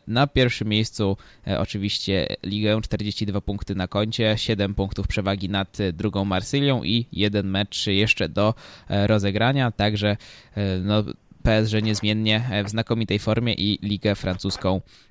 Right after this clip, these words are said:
mm, dominuje. E, dobrze, teraz, e, zatem rzućmy sobie okiem, co tam w Lipsku, bo to także będzie bardzo ciekawy pojedynek.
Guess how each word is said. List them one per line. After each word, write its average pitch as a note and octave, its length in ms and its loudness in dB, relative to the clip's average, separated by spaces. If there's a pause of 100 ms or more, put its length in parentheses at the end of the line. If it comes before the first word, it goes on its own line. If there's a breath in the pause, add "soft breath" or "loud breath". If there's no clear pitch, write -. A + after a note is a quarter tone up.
mm, F#2+ 340 -4
dominuje. G#2+ 520 2 (420 soft breath)
E, G#2 200 -2
dobrze, G#2+ 420 4 (100)
teraz, A#2+ 460 2
e, G#2 220 4
zatem G2+ 480 0
rzućmy C#3 280 0
sobie B2 300 2
okiem, A2+ 380 0 (120)
co D#3+ 160 -2
tam D#3+ 260 -2
w - 20 0
Lipsku, G#2 460 0
bo F2+ 180 0
to - 160 -8
także G#2+ 320 0
będzie G2+ 280 0
bardzo G2 260 0
ciekawy G2+ 340 -2
pojedynek. F#2+ 580 -2